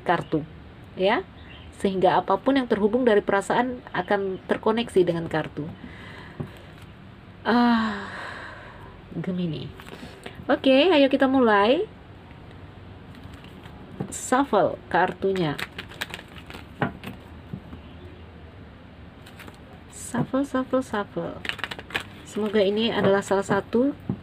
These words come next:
cara untuk menarik minat kalian agar bisa membaca kartu, ya. Jangan lagi merengek-rengek sama saya. Saya tidak buka personal reading.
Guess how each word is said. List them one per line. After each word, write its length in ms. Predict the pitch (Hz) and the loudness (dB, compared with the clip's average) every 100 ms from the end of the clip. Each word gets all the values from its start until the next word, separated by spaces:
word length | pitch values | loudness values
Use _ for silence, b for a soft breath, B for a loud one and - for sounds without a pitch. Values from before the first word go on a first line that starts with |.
| - - - - - - - - - | -12 -20 -20 -20 -20 -20 -20 -18 -2
cara 400 | 247 269 233 180 | 2 4 4 2
untuk 240 | 190 202 | 0 0
menarik 320 | 202 196 196 | 2 2 2
minat 240 | 196 190 - | 0 0 2
kalian 320 | 190 196 - | 2 2 2
agar 240 | 175 175 | 2 2
bisa 480 | 165 175 - 233 226 | 2 -4 -2 2 2
membaca 480 | 180 165 160 - 160 | 2 0 0 0 0
kartu, 480 | 170 180 - 202 175 | 2 2 2 2 4
ya. 320 | 170 190 240 B B B - 190 | 4 4 -2 B B B -6 -2
Jangan 240 | 202 202 | 2 2
lagi 240 | 196 180 | 2 2
merengek-rengek 720 | 190 185 180 170 - 180 175 165 | 2 4 2 2 0 0 0 0
sama 240 | 175 180 | 0 0
saya. 480 | 180 185 175 165 190 | 2 4 4 4 0
Saya 240 | - 226 | -2 0
tidak 240 | 208 170 170 | 2 2 0
buka 240 | 165 175 | -2 -2
personal 480 | 175 202 196 196 196 | 0 0 2 2 2
reading. 480 | 214 202 196 156 | 0 2 0 -2